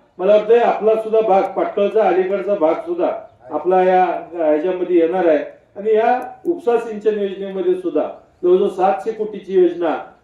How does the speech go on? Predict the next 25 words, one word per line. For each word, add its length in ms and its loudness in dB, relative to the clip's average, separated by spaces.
या 140 6
योजनेमुळं 800 0
ज्या 220 0
माळ 260 0
भागाला 420 2
पाणी 360 -2
कमी 300 -2
पडतंय 440 -2
त्या 180 0
भागाला 480 2
सुद्धा 520 -2
डावरे 220 2
साहेब 280 -2
आता 200 0
आपल्याला 340 0
पाणी 340 -2
मिळणार 400 0
आहे. 180 2
त्यामुळं 480 4
कुठलीही 400 0
आपण 260 2
चिंता 400 -2
करायचं 420 0
कारण 400 4
नाही. 200 0